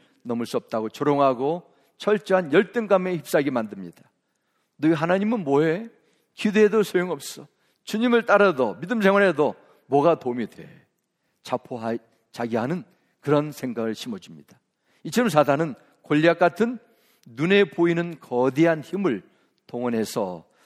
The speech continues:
인간적인 조건이나 위압감을 주고 공포증 같은 화살을 믿는 성도들의 마음과 생각에 지금도 앞으로도 계속 쏘아댈 거예요.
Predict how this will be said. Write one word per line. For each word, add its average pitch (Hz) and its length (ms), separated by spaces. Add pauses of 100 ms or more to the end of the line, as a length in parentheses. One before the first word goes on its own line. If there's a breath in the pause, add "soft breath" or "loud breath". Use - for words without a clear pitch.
(140)
인간적인 208 760
조건이나 104 920 (100)
위압감을 127 500
주고 139 580 (440)
공포증 202 500
같은 190 300
화살을 165 500 (340 soft breath)
믿는 226 540
성도들의 170 680
마음과 120 520
생각에 143 640 (440 soft breath)
지금도 190 600
앞으로도 123 520
계속 - 440 (180)
쏘아댈 131 400
거예요. - 420